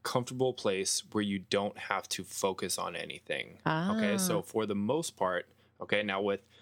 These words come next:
Speaker 1: something like the gata-, uh, gamma, excuse me, or even some of the beta patterns, you can actually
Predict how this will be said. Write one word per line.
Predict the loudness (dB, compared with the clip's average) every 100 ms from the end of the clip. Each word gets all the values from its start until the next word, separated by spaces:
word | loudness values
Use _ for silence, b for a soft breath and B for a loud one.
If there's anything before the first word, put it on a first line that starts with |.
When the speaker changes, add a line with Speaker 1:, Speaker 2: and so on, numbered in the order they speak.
| B
Speaker 1:
something | -2 0 2 2
like | 0 -2
the | -4 0 2 2 0 -2 b b b 2
gata-, | 4 4 0 -2 -4 0
uh, | 2 0
gamma, | 0 0 2 2
excuse | 0 2 0
me, | 0 0
or | 0 2
even | 2 0 0
some | 0 0
of | 0
the | -2
beta | 0 0 2
patterns, | 0 -2 -2 -4 -4 -8 b b b b _
you | -4
can | -2 -2 0 0 0 -2
actually | -4 -2 0 0 0 0 0 -2 -4